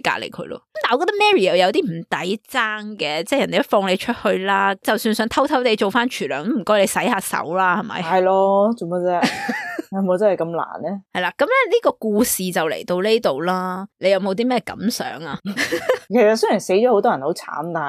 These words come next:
Speaker 2: 係我覺得，我覺得有啲好笑，唔好意思。
Speaker 1: 係啊，Mary 呢個人幾好笑啊嘛。
Speaker 2: 係啊，即係 Mary 呢個人做乜嘢啊？即係佢好似完全又 get 唔到個嚴重性噉樣呢，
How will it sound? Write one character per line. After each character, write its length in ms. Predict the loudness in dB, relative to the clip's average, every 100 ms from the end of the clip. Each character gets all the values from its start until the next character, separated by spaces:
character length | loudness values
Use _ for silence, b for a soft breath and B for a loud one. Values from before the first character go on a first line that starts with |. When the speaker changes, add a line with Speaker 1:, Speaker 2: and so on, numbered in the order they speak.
| -2
Speaker 2:
係 80 | -2
我 140 | -2 -2 2
覺 20 |
得， 200 | 2 2 _
我 100 | -8
覺 80 | -2
得 80 | 0
有 80 | 0
啲 100 | -2
好 160 | -6
笑， 220 | -8 -10 -12
唔 340 | -12 -18 -14 -10
好 60 |
意 80 | -10
思。 180 | -10 -16 -10 -2
Speaker 1:
係 100 | 0
啊， 40 | 2
Mary 520 | 2 2 2 0 0
呢 100 | 2
個 40 |
人 360 | 2 2 -2 -8 -2
幾 100 | 0
好 80 | 0
笑 200 | -4 -10
啊 20 |
嘛。 120 | -12 -2
Speaker 2:
係 400 | 2 4 4 4
啊， 140 | 0 _
即 60 | 0
係 300 | 2 4 4
Mary 80 | 4
呢 80 | 2
個 120 | 2
人 400 | 0 -2 -10 -18 _ -4
做 100 | 0
乜 20 | 2 2
嘢 200 | 2 0
啊？ 120 | 0
即 80 | 0
係 140 | 0
佢 40 | 0
好 60 | 0
似 120 | 0 0
完 100 | -4
全 240 | -10 -12 -16 _
又 120 | -2 2
get 180 | 2
唔 60 | 2
到 80 | 2
個 80 | 0
嚴 200 | -2 -4
重 200 | -4 -4
性 300 | -2 -2 -2
噉 60 | -2
樣 180 | -2
呢， 120 | 0